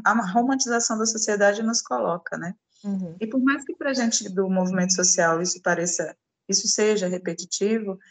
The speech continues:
Speaker 1: mas ainda é importante a gente utilizar os canais que a gente tem pra tentar dialogar com as pessoas que não tão dentro desses movimentos, mas que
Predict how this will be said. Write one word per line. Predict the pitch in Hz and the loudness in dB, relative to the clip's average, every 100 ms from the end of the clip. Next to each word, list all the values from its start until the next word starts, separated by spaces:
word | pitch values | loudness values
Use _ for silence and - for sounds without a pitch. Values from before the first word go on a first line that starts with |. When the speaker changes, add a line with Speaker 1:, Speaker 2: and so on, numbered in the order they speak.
| - - | -20 -2
Speaker 1:
mas | 196 202 | 0 2
ainda | 202 220 | 2 2
é | |
importante | 226 247 240 220 220 | 0 -2 -2 -2 -2
a | 214 | -4
gente | 220 - | -6 -10
utilizar | - 226 220 190 190 190 185 _ _ _ | -10 -6 -4 2 2 2 -6 _ _ _
os | 190 | -4
canais | - 196 180 196 | 0 0 2 0
que | - | -2
a | 196 | -4
gente | 185 185 | -4 -6
tem | - 165 185 | -6 -8 -4
pra | 175 - - | -6 -6 -12
tentar | 170 170 160 | -6 -4 -2
dialogar | 170 160 160 156 | -2 -2 -2 -6
com | 160 | -4
as | - | -6
pessoas | 165 - 156 151 | -2 -4 -2 -4
que | - | -4
não | 175 196 | -4 -6
tão | 202 185 | -4 -2
dentro | 160 170 185 | -2 -6 -6
desses | 180 165 - | -6 -2 -4
movimentos, | 170 156 160 151 165 180 170 | -4 -8 -8 -8 -6 -8 -6
mas | 170 | -6
que | - 180 175 | -4 -4 -6